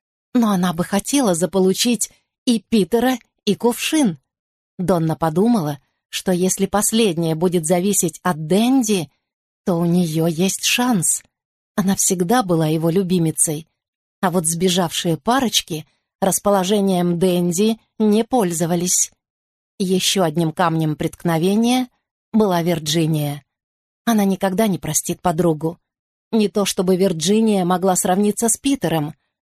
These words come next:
но Донна любила ее. Других подруг у нее не имелось, и Донна побаивалась упреков Вирджинии. Впрочем, проснувшись утром,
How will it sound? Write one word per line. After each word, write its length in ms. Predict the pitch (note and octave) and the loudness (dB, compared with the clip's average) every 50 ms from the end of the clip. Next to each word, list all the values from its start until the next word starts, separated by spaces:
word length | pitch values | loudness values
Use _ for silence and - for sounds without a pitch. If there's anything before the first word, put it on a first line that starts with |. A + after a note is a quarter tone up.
| _ _ _ | _ _ _
но 280 | - G3+ G3 F3 D#3 D#3+ | -2 0 0 0 0 -2
Донна 420 | E3 D#3+ F3+ E3 D#3+ E3 E3 E3 | 0 0 0 2 2 2 0 0
любила 440 | E3+ E3 E3 D#3 D#3 F#3+ G#3+ A#3+ A#3+ | 0 0 -2 0 0 0 0 2 0
ее. 480 | G#3 F3+ E3 D#3 D3+ C#3 D#3+ D3+ D3 - _ _ _ _ _ _ _ _ _ _ _ _ - | 0 0 -2 -2 -2 -4 -4 -4 -6 -8 _ _ _ _ _ _ _ _ _ _ _ _ -6
Других 460 | F#3+ F#3+ G#3 G3 F3+ E3+ F3+ - - | -2 0 0 0 0 -2 -4 -4 -2
подруг 400 | - F#3 F3 E3 F3+ F#3+ F3+ - | -2 -2 0 2 0 0 0 0
у 40 | F#3 | 0
нее 260 | F3+ F3+ F3+ F3+ F#3 | 0 2 2 2 2
не 220 | F3+ F#3+ G3+ G3+ G#3 | 2 2 2 2 2
имелось, 560 | G#3+ A3+ A#3 F3+ C#3 D3 D3 - - - - _ _ _ _ _ _ _ _ _ _ _ - | 2 0 0 -2 -4 -4 -4 -4 -4 -4 -8 _ _ _ _ _ _ _ _ _ _ _ -4
и 80 | A3 | -2
Донна 500 | F#3+ F#3 A3 A3 G#3+ G#3+ G#3 G3+ G3 - - - | 0 0 2 2 2 2 2 0 0 -2 -4 -2
побаивалась 840 | A3+ A3 F#3 G3 F#3+ E3+ D#3+ D#3+ D3+ D#3+ D#3+ D#3 D#3+ - - - - | -2 -2 0 0 0 0 0 -2 -2 -2 -2 -2 0 -2 -2 -2 -2
упреков 540 | - F#3 - - F3 E3 - E3+ D#3+ - - | -4 -2 0 0 0 0 0 -2 -4 -4 -2
Вирджинии. 800 | E3+ F3+ F3 E3 D#3 - E3+ F3 D#3 D#3+ E3 D#3 D#3 D#3 E3 - _ _ _ _ _ _ _ _ _ _ _ _ _ _ | -2 -2 0 -2 -2 -2 0 0 2 2 0 0 -2 -4 -6 -10 _ _ _ _ _ _ _ _ _ _ _ _ _ _
Впрочем, 720 | _ - _ - B3+ C#4 C#4 - - B3 B3 A#3 A#3 A3 - _ _ _ _ _ _ _ _ | _ -12 _ -2 0 0 0 0 -2 -2 0 0 0 -2 -6 _ _ _ _ _ _ _ _
проснувшись 720 | - G#3 G3 F#3+ - - F3 D#3+ C#3+ - - D#3+ D3 - - - | -2 0 0 0 0 0 0 -2 0 -2 -2 -2 -2 -4 -4 -2
утром, 500 | A3 A#3+ C4+ - C4 B3 A#3+ A#3+ A3+ | -2 0 0 0 0 0 0 0 -2